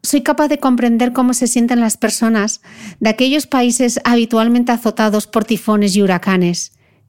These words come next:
que esperan en esa inquietante calma la llegada de la gran tormenta. Yo la espero, serena,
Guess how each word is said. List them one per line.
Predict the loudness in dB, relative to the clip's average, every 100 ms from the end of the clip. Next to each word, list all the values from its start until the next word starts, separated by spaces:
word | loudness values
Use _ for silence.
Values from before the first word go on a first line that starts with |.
| -2
que | 0
esperan | 0 0 0 0 0 0 -2 -6 -2
en | 0
esa | 2 0 0
inquietante | 0 -2 -2 -2 -2 -2
calma | -2 0 0 -2 -8 _ _ _ 0
la | 2
llegada | 2 2 0 2 0
de |
la | 0
gran | 0 0 0
tormenta. | 0 2 0 -2 -6 -8 _ _ _ _ _ _ _ _ _ _ _
Yo | 0 2
la | 0
espero, | -2 -2 0 -2 -4 -10 _ _ _ _
serena, | -2 0 2 2 0 -4